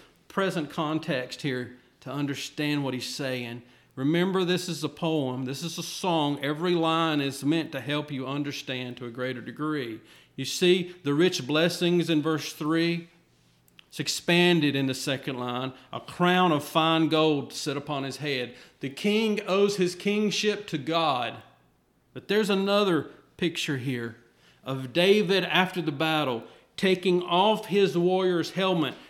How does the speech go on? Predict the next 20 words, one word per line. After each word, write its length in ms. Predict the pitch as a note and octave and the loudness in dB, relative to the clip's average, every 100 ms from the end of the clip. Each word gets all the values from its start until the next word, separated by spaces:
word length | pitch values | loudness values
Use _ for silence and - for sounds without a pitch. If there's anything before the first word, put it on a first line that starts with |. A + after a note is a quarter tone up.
| - | -10
and 140 | B2+ | -6
putting 260 | - F#3+ E3+ | 2 4 4
on 120 | C#3+ | 2
a 40 | |
crown. 600 | - F#3 F3+ E3 B2+ A2+ - _ _ _ _ _ _ _ | -2 -2 0 0 -2 -6 -16 _ _ _ _ _ _ _
And 100 | A#2+ | -2
listen, 540 | C#3+ F#3 F3+ B3 D#3+ - - _ _ _ _ _ - | 2 2 2 2 0 -2 -18 _ _ _ _ _ 2
this 220 | E3 F3+ | 2 4
is 120 | A#3 | 0
the 100 | - | 0
crown 400 | F3 G3 F#3 F3+ | 0 4 6 6
of 120 | E3+ | 4
the 160 | C#3 D3 | 4 6
enemy. 420 | F3+ D3 B2+ A2 - _ _ _ _ _ _ _ _ _ | 6 6 2 -4 -14 _ _ _ _ _ _ _ _ _
This 180 | E3+ F3+ | 0 2
was 180 | G3+ F#3+ | 2 2
the 80 | E3+ | -2
context, 920 | - - A3+ A3+ - E3+ C3 - - | -6 2 4 6 4 0 0 -4 -4
you 80 | C3 | -4
see. 460 | - C#3 B2+ C#3+ | -2 0 0 -2